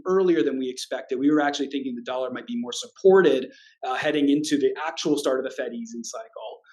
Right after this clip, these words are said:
uh, later this year. But the dollar has performed, uh, you know, pretty poorly so far, uh, you know, in December. It's bounced back a little bit. It's consolidated a little bit of that, um, that loss. And I think that's appropriate here as we head into a pretty big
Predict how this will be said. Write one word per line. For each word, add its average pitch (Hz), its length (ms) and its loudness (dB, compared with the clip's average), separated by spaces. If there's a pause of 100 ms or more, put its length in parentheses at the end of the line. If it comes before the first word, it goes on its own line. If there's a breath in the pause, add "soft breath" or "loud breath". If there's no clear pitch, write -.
(180 loud breath)
uh, 120 200 2
later 127 300 6
this 113 240 -4
year. 165 400 4 (180 loud breath)
But 139 60 4
the 147 80 4
dollar 196 240 6
has 165 140 4
performed, 147 680 2
uh, 131 260 -2
you 123 80 -2
know, 123 220 -4
pretty 165 240 0 (100)
poorly 156 340 4
so 143 280 0
far, 147 340 0
uh, 147 60 -10 (100)
you 127 120 -10
know, 120 100 -14
in 143 120 2
December. 175 540 -2 (200 loud breath)
It's 147 100 -8
bounced 170 380 -2
back 165 180 -4
a 170 60 0
little 160 200 2
bit. 160 140 0
It's 151 100 -4
consolidated 151 600 -2
a 151 60 0
little 147 200 -2
bit 151 140 -2
of 151 80 -2
that, 156 240 -6 (160)
um, 139 340 -2
that 143 180 -8
loss. 147 300 -4 (280 loud breath)
And 143 100 -2
I 143 60 -2
think 156 180 0
that's 147 180 0
appropriate 139 580 -2
here 131 220 0
as 120 120 -8
we 131 100 -6
head 131 140 -2
into 127 220 -2
a 117 100 -8
pretty 147 340 0
big 135 220 4